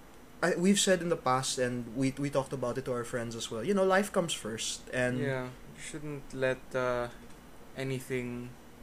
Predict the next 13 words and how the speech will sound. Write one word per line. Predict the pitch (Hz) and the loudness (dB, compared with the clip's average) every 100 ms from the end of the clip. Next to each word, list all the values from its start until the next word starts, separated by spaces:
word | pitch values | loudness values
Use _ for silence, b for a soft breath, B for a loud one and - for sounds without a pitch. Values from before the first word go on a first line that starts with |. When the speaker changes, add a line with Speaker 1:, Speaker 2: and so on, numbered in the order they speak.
| - - - - | -16 -16 -16 -12
Speaker 2:
you | 120 | -8
know, | 107 107 | -6 -4
interrupt | 107 113 117 117 110 120 | -6 -6 -4 -2 -4 -6
that. | 113 110 117 - - - - - | -4 -4 -4 -8 -16 -18 -18 -4
Speaker 1:
Yeah, | - 131 - - 131 | 0 0 -2 -6 0
and | 143 | 2
if, | 147 143 | 2 0
if | 135 135 131 | -2 -4 -2
Joe | 147 160 170 170 165 | 2 6 6 4 2
feels | 160 156 139 139 135 | 0 0 2 2 2
that, | 131 120 - - 123 | -2 -2 -6 -8 -4
uh, | 110 107 | -2 -2
being | 101 131 139 135 | -2 0 2 0